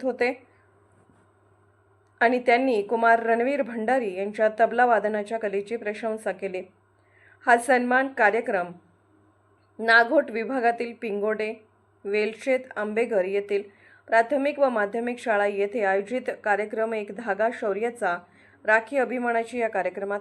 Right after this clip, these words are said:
करण्यात आला. या कार्यक्रमासाठी श्री प्रेरणा फाउंडेशनची संस्थापक अध्यक्ष पूर्व पाटील, उपाध्यक्ष सूरज कोठेकर,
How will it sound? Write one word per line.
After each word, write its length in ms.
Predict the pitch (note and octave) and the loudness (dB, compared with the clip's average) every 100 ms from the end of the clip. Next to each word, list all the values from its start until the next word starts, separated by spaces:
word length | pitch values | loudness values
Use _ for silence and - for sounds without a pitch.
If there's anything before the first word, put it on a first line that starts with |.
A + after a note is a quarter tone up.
| G3+ | -6
करण्यात 360 | G3 F3+ F3 | -6 -6 -8
आला. 180 | F3 E3+ E3+ _ _ _ - | -8 -8 -12 _ _ _ -2
या 160 | G3 | 0
कार्यक्रमासाठी 760 | G3 F#3+ G3 G#3 G#3+ A3 G#3 A3+ - - - - - | 2 0 -2 -2 -2 -2 -4 -6 -10 -20 -20 -20 -4
श्री 100 | B3+ | -2
प्रेरणा 420 | B3+ A#3+ A#3+ C#4 | 4 4 4 2
फाउंडेशनची 800 | D4 B3+ A#3+ B3 B3+ A#3+ B3 B3+ | 2 -2 -2 -2 -4 -4 -6 -8
संस्थापक 640 | C4 G#3+ G#3+ A3 A3 A3 | -4 -4 -2 -2 0 -2
अध्यक्ष 420 | G#3 F3+ A#3 A3+ G#3 | -2 -2 -4 -4 -2
पूर्व 400 | F#3 G3+ G3+ G#3 | -2 -2 -2 0
पाटील, 420 | G#3 F#3+ G3+ G3+ | 0 -2 -2 -4
उपाध्यक्ष 500 | G3 G#3+ A3 A3+ A#3+ | -2 -4 -4 -6 -6
सूरज 420 | A3+ G#3+ G3+ G3+ | -8 -4 -4 -4
कोठेकर, 560 | - G3 B3 A#3+ F#3+ | -6 -6 -6 -2 -2